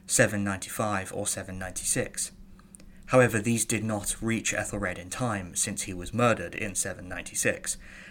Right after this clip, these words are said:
and upon hearing this news, Charlemagne recalled all his gifts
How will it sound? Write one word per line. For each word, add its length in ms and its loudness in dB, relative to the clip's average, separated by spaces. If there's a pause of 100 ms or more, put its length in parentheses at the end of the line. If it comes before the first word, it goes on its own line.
and 80 0
upon 300 -2
hearing 300 6
this 200 0
news, 340 -6 (260)
Charlemagne 680 4
recalled 560 0
all 160 -6
his 200 -8
gifts 440 -6